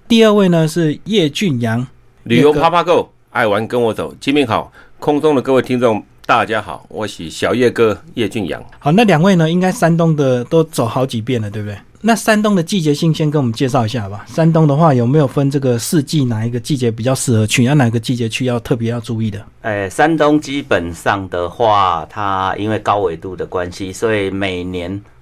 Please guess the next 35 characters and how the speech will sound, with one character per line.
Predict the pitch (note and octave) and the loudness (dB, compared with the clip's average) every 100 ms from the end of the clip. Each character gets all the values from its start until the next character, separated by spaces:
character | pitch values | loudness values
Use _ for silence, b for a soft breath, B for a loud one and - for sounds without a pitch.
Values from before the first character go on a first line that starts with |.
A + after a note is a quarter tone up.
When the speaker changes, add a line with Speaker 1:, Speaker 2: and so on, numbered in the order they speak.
| - | -6
Speaker 3:
哦， | F#2 F2 | -4 -2
它 | G2+ | -4
是 | A2 G#2+ | -4 -6
三 | - G#2+ A2+ | -4 -4 -2
月 | A2+ G#2 | -4 -4
以 | E2 D2+ | -4 -10
后 | D#2 G2 | -8 -8
开， | - G#2 | -8 -14
算 | - G2+ F2 | -8 -8 -6
开 | - F#2 | -10 -10
季， | F#2 - G#2+ - | -10 -12 -12 -4
但 | C#3+ | -4
这 | D#3 | -2
三 | D#3 C3+ C#3 | -2 -2 -4
月 | C#3 | -6
以 | E2 D#2+ | -8 -12
前 | E2 - E2 | -14 -12 -12
不 | E2+ | -10
是 | F#2 | -10
不 | F2+ A#2 | -6 -4
能 | F#2 F2 | -4 -6
玩， | F2 C2 B1 | -8 -8 -10
只 | - | -18
是 | E2+ A2 A2 G2+ B | -14 -8 -6 -8 B
有 | F#2 F2 | -4 -4
一 | A2+ | -4
些 | A2+ G#2+ G2+ | -6 -4 -4
雪 | - E2+ C#2+ | -6 -10 -8
峰 | G2 F#2 | -6 -4
的 | F2+ | -6
地 | E2 F2+ | -6 -8
方 | F2 E2+ | -8 -10
要 | E2+ | -10
避 | E2 F2 | -10 -10
开 | - E2 | -10 -12